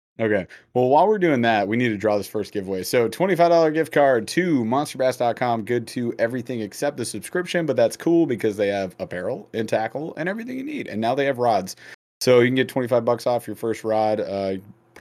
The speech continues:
probably combine that with some sort of discount code. I'm not exactly sure.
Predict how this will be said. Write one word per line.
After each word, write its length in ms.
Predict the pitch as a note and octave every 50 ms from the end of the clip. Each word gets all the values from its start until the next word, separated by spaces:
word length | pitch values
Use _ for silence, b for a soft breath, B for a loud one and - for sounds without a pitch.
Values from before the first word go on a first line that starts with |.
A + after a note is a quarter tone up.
| - -
probably 440 | - G2 G2 F#2+ G2 G#2 C#3 D#3+ B2+ -
combine 380 | - F#2 F2+ F2+ F#2 F#2 F#2
that 120 | F2+ F2+ F2
with 100 | F2+ -
some 160 | - F#2 F2+
sort 220 | - F#2+ F#2 F#2
of 80 | F2 E2+
discount 380 | F2+ F2+ F2+ - F2 E2+ E2+ -
code. 180 | - F2 F2
I'm 120 | F2 F2 F2
not 160 | F2+ - F2
exactly 460 | F#2 F#2 - D#2+ D2 E2+ - - F2 -
sure. 260 | - E2+ F#2 F#2+